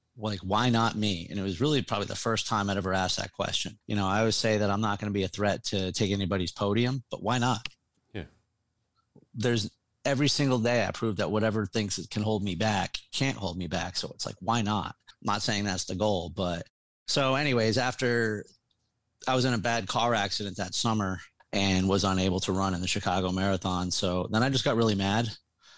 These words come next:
and, uh, fairly immature. And I decided that I needed to run the Boston Marathon.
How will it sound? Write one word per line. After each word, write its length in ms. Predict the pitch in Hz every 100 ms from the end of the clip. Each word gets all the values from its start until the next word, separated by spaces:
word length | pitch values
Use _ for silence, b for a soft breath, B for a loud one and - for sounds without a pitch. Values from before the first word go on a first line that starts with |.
| B -
and, 500 | 104 101 95 95 95
uh, 420 | 92 90 90 -
fairly 360 | - 107 104
immature. 600 | 101 98 - 104 104 110 101 -
And 480 | - 101 98 95 95 - _ -
I 320 | 104 98 95
decided 480 | 101 - 101 98 92
that 120 | 95
I 80 | 98
needed 260 | 95 92 85
to 80 |
run 160 | 98 98
the 80 | 95
Boston 380 | 104 110 - 95
Marathon. 500 | 95 101 - -